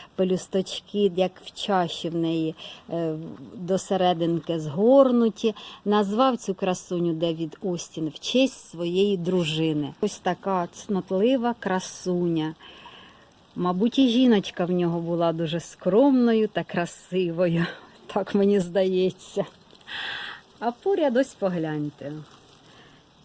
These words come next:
Теж красуня Вестерленд.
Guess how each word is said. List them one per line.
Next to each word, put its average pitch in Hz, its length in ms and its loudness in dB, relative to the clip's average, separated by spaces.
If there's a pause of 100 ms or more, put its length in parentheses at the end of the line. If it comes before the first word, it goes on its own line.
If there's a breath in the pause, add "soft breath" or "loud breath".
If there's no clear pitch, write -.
(640)
Теж 214 300 2
красуня 285 1080 4 (1000)
Вестерленд. 170 1000 0